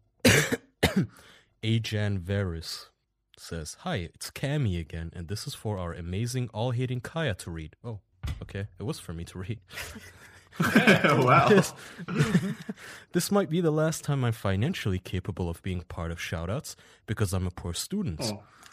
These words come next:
Speaker 1: So I wanted to do
Speaker 2: That's
Speaker 1: something
Speaker 2: okay.
Speaker 1: special. I gave some other people opportunity to show some love to you.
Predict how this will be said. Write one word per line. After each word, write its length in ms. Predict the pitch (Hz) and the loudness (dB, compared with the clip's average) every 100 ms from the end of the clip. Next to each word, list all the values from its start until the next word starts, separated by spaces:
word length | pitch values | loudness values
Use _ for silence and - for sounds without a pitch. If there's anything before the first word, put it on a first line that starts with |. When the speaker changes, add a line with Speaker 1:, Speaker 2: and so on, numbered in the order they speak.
| - | -16
Speaker 1:
So 160 | - 98 | -6 -2
I 40 | |
wanted 280 | 92 160 220 | 0 0 -2
to 100 | - | -4
do 100 | 175 | -4
Speaker 2:
That's 100 | 87 | 0
Speaker 1:
something 220 | - 156 151 | 0 2 0
Speaker 2:
okay. 60 | |
Speaker 1:
special. 480 | - 110 92 85 71 - - - | -2 -4 -4 -6 -12 -14 -20 -12
I 100 | 85 | -8
gave 240 | 85 95 - | -4 -2 0
some 220 | - 90 | -2 0
other 220 | 123 151 | 0 0
people 340 | 160 - - - | -2 -6 -6 -8
opportunity 680 | 117 123 - 127 107 82 78 - | -6 -6 -4 -2 -2 -2 -10 -12
to 120 | 101 | -10
show 200 | - 107 | -6 -4
some 320 | - 120 107 | -2 -2 0
love 180 | 95 - | -2 -4
to 140 | - | -10
you. 240 | 78 78 | -10 -10